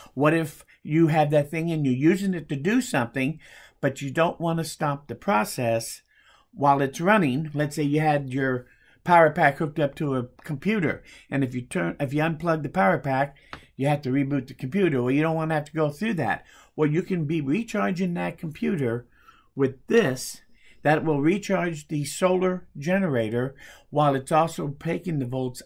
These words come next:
out of the solar generator, and it can keep going on perpetually as long as you rotate tool batteries that are fully charged and hook it up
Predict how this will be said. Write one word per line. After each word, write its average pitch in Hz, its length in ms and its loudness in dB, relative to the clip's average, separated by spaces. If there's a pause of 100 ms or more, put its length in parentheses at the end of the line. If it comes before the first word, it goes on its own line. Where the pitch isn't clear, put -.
out 180 200 -2
of 160 80 -4
the 131 80 -8
solar 120 340 -6
generator, 117 640 -4 (320)
and 147 140 0
it 147 100 -6
can 147 120 -6
keep 165 220 -6
going 165 260 -2
on 156 200 -4
perpetually 139 640 -2
as 139 140 -4
long 147 220 -2
as 165 100 -6
you 170 100 -4
rotate 156 560 0 (360)
tool 196 220 2
batteries 123 640 2 (600)
that 139 200 0
are 131 60 -2
fully 170 280 0
charged 143 680 0 (300)
and 135 160 -2
hook 160 200 0
it 156 80 0
up 160 300 4